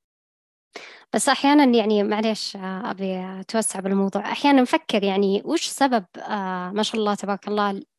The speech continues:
إلى اليوم يتم ذكر أسماءهم، هذه الشخصيات؟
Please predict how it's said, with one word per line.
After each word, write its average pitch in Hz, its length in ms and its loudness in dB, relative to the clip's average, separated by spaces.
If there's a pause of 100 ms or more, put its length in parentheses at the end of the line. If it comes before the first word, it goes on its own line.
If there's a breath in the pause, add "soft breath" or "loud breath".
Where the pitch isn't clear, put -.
(160)
إلى 240 180 2
اليوم 202 640 0 (320 soft breath)
يتم 208 220 4
ذكر 190 380 -2
أسماءهم، 202 640 -6 (680)
هذه 202 160 -2
الشخصيات؟ 202 680 -10